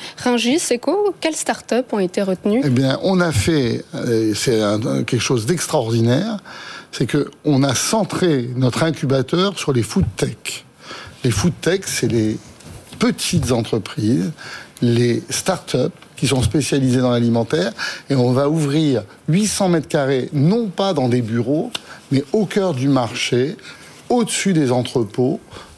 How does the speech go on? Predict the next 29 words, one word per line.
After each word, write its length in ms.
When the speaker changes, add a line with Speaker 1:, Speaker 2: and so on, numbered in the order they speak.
Speaker 2:
pour 260
pouvoir 560
travailler 580
les 100
produits. 520
Et 80
qui 180
est-ce 180
qui 120
a 40
été 200
choisi ? 400
Il 60
y 40
a 40
essentiellement, 960
euh, 440
des 240
entreprises 500
qui 140
travaillent 320
dans 140
le 80
digital, 840
qui 80
travaillent 300
dans 120
les 120
services, 680